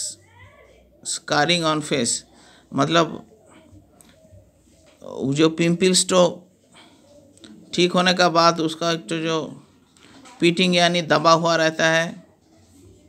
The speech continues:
फूला हुआ लगता है, दाग रह जाता है और स्कार रहता है। जो, जो, जो लोग, खास करके जो लोग नाखून से उसको खोंट देते हैं, नाखून से उसको उठाने का कोशिश करते हैं,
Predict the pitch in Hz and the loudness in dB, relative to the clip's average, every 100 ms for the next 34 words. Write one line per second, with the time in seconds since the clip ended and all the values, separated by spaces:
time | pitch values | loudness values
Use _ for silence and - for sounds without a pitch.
0 | _ _ - - - _ - - _ _ | _ _ -20 -20 -20 _ -20 -20 _ _
1 | _ - _ _ _ - - 160 165 160 | _ -20 _ _ _ -18 -4 2 4 4
2 | 165 165 156 - 160 160 143 147 151 156 | 2 0 -2 -2 -4 -4 0 0 2 0
3 | 156 156 156 151 151 147 78 - - 156 | -2 -2 -4 -4 -4 -4 -6 -10 -4 -2
4 | 151 151 - - 160 175 175 175 175 175 | -2 -2 -6 2 4 4 4 0 -2 -2
5 | 175 160 160 151 139 _ _ _ _ _ | -4 -4 -8 -8 -12 _ _ _ _ _
6 | _ - 139 151 143 156 165 175 - 175 | _ -14 -8 -6 -2 2 4 2 2 0
7 | 175 190 185 185 175 175 180 165 151 151 | 2 0 0 0 2 2 0 -2 -4 -4
8 | 185 185 190 180 180 180 160 - - - | -4 -2 -2 -4 -4 -6 -6 -10 -16 -20
9 | - _ - 175 180 175 175 170 165 156 | -20 _ -8 0 0 2 2 2 0 -2
10 | 143 135 147 156 196 185 185 175 - 175 | -4 -4 -2 -2 -4 -2 -2 -2 -4 -2
11 | 175 175 170 170 165 165 180 175 175 165 | 0 0 -2 -4 -4 -4 -2 -4 -4 -6
12 | 160 156 156 - | -4 -4 -4 -12